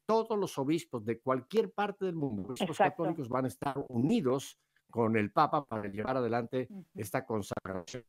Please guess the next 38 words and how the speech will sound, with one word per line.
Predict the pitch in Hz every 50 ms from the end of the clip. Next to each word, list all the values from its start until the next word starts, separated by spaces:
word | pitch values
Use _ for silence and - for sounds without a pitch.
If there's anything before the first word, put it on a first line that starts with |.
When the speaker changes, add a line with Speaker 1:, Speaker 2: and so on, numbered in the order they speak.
| _ -
Speaker 1:
al | 107 101 101
Inmaculado | 101 95 101 95 - 101 101 117 120 120 117 -
Corazón | 107 95 95 - - 120 113
de | 104
María | 98 101 113 127 131 131 127 - _ _ _ _ _ -
de | 92 85
Rusia | 92 127 139 135 - - 143 131 120 -
y | 117 120
de | 110 117 110
Ucrania. | - - - 98 92 82 80 82 78 78 _ _ _ _ _ _ _ _ _ _ - - - - - _ _ _ _
Gisela, | - 147 147 - 175 160 117 104 98 - - _ _ _ _ -
¿por | - 139 135 131
qué | - 220
el | 214 - -
Papa | - - - - - 165 165 156 - - - -
va | 107 117 120 123 127 131 131 131 139 - - - _ -
a | 120 107 104 101 98 - - - 95 - 92 - - 92 95 87 _ - _ _ _ 98 92
realizar | 98 95 92 92 90 - 107 107 104 104
este | 104 101 - - 113 104 101 98
acto, | 98 95 95 - - - 107 110 101
esta | 95 - 110 101
consagración? | - 95 90 - 98 85 85 90 - - - 90 87 90 95 - _ _ _ _ _ _ _ _ _ _ _ _ - -
Es | -
una | 202 190 - -
respuesta | 131 - _ - 143 131 - 160 151 151
a | - - 117
la | 107 101 101
petición | - 104 - - 101 - - 123 131 127
que | - 135
Nuestra | 113 104 - - 101 95
Señora | - - 98 95 101 120 117 98 92 92 - -
hizo | - 101 104 - - - 117 113 110 113 110 - _ -
allá | 90 92 95 113
en | 113 110
el | 95 107
año | 113 110 104
mil | 107 131 160 165
novecientos | 156 139 113 101 - 127 127 127 127 - - 107